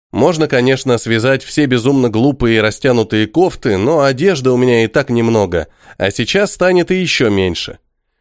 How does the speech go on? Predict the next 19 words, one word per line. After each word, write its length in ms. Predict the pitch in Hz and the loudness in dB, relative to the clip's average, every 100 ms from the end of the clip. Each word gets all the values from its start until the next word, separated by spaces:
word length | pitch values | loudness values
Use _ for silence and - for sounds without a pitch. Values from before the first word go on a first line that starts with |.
| _ - | _ -6
Через 280 | 143 123 | -2 0
открытое 520 | 123 - 120 110 101 95 | -2 -2 -2 0 0 0
окно 280 | 98 120 | 0 0
до 120 | 190 123 | 0 0
меня 200 | 104 151 | 2 2
донесся 460 | 127 113 151 165 | 0 0 -2 -2
звук 260 | 104 139 131 | -2 -2 -2
двигателя. 600 | 104 175 143 104 76 67 _ _ _ _ _ _ _ | -4 -2 -4 -6 -10 -14 _ _ _ _ _ _ _
Высунув 600 | 92 101 214 214 214 190 | -4 0 0 2 2 0
голову, 640 | 156 226 220 131 90 73 - | 2 0 2 0 -4 -10 -2
увидел, 420 | 131 170 240 220 | 0 0 0 0
как 180 | - 160 | 0 -2
гаснут 400 | 135 180 165 135 | -2 -2 -2 -2
фары 400 | - 139 170 156 | 0 0 2 -2
ржавой 380 | 110 110 110 101 | -2 -2 0 0
развалюхи. 640 | 98 95 92 90 - 80 _ _ _ _ _ _ _ _ _ _ _ - | 0 0 -2 -2 -6 -16 _ _ _ _ _ _ _ _ _ _ _ -14
«Что 380 | - - 226 | -12 -4 -2
ты 140 | 214 240 | 0 0
творишь?» 640 | 226 240 285 226 - - | 0 0 0 -2 -4 -10